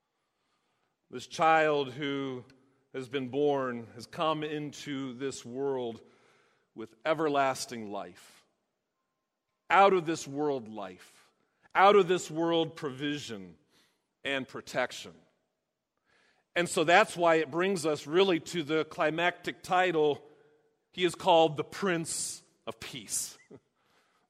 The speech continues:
The one who has this out-of-the-world counsel, who has this out-of-the-world strength and power, who has this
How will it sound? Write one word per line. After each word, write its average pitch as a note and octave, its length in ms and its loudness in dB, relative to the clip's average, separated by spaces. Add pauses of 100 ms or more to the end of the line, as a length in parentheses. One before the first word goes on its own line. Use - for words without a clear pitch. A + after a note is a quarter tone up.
(340)
The E3+ 60 2
one G3+ 260 8
who G3 160 4
has F#3 340 8
this F3 240 2
out-of-the-world F3+ 720 4
counsel, F3 640 2 (120)
who G3 140 -4
has F#3 340 6
this F#3 260 2
out-of-the-world F#3 800 4
strength F#3 460 -4
and D#3+ 120 -6
power, E3 560 4 (880)
who G3+ 100 2
has F#3+ 320 6
this D#3 120 -12